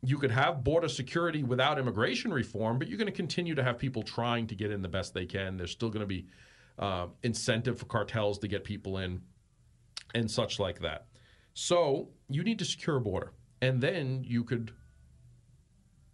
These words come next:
rewrite and reform immigration. Increase it,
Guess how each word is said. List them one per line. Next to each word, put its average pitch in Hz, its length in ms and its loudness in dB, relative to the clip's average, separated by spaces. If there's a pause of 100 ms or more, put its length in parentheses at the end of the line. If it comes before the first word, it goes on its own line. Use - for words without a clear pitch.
(260)
rewrite 110 480 0 (520)
and 110 120 0
reform 98 520 -2 (1120)
immigration. 107 500 -2 (1400)
Increase 117 400 0
it, 185 160 -2